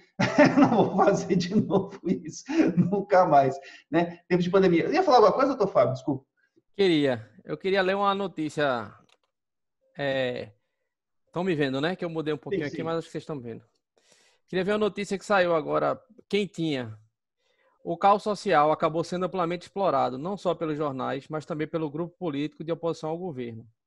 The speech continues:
Speaker 2: O quadro de insatisfação se tornou cada vez mais agudo devido à morosidade no estabelecimento de medidas profiláticas às limitações estruturais das instituições sanitárias que se encontravam totalmente despreparadas, aparelhadas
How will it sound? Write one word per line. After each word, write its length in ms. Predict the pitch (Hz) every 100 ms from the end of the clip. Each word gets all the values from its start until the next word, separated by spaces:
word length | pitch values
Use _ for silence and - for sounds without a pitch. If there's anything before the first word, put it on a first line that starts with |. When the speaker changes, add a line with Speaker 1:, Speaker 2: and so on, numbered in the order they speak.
| _ _ _ _ -
Speaker 2:
O 100 | 151
quadro 300 | 196 208 208
de 100 | 190
insatisfação 640 | 202 190 - 185 170 160
se 120 | 170
tornou 320 | 165 156 151
cada 300 | 147 196 196
vez 220 | 165 165 151
mais 200 | 156 156
agudo 460 | 147 123 139 151
devido 320 | 151 156 160
à 60 | 156
morosidade 760 | 160 196 196 185 139 131 135 139
no 120 | 156
estabelecimento 640 | - 160 165 - 147 156
de 80 | 165
medidas 400 | 156 139 139 -
profiláticas 720 | - 196 196 139 135 - 151
às 100 | 160
limitações 600 | 156 160 165 156 - 143
estruturais 720 | 143 - 170 165 135 131 143 _ _ _ _ _ -
das 220 | 156 185
instituições 680 | 196 208 - 208 - 175 160
sanitárias 600 | 220 214 - 143 143 -
que 120 | 156
se 160 | - 214
encontravam 500 | 208 185 165 156 165
totalmente 540 | 208 226 214 180 175
despreparadas, 720 | - - 180 180 151 143 143
aparelhadas 680 | 156 160 160 143 135 131 147